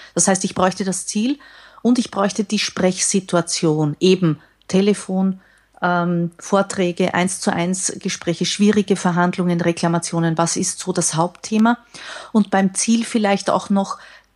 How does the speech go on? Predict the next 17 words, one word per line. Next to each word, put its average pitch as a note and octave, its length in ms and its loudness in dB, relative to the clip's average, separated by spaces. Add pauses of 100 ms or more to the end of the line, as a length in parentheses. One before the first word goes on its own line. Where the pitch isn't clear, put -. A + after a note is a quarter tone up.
(160)
die A3+ 120 2
Eigenschaft, E3+ 680 -2
die F#3 60 -6
ich - 120 -10
mir F3 140 -4
wünsche. E3+ 320 -2
Möchte E3+ 320 0
ich - 180 -8 (240)
kompetenter F#3+ 760 2
wirken G3+ 480 2
oder E3 220 2
klarer G3+ 920 2
oder F#3+ 180 0
möchte D#3+ 220 -2
ich - 100 -14
freundlicher G3 600 -2
sein F#3 440 0